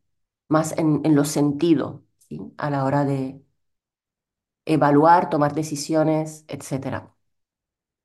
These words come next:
Por otro lado, otro tránsito importante a inicios de año va a ser la retrogradación de Venus en Aries, de tu casa seis a tu casa cinco.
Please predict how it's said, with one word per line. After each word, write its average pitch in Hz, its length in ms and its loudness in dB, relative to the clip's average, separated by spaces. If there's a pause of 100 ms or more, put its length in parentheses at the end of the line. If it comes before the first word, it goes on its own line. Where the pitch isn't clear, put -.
Por 208 160 4
otro 208 240 4
lado, 254 560 6
otro 196 320 0
tránsito 214 440 -2
importante 196 1160 -4 (300)
a 170 120 2
inicios 190 540 2
de 170 120 0
año 220 680 0
va 165 180 -10
a 165 60 -10
ser 165 420 -2
la 160 260 0
retrogradación 160 840 0
de 170 260 0
Venus 165 500 -2
en 151 120 -2
Aries, 196 640 -2 (240)
de 160 120 -2
tu 160 120 -4
casa 170 240 -4
seis 175 720 -6 (240)
a 156 120 -4
tu 156 100 -6
casa 156 220 -4
cinco. 208 680 -4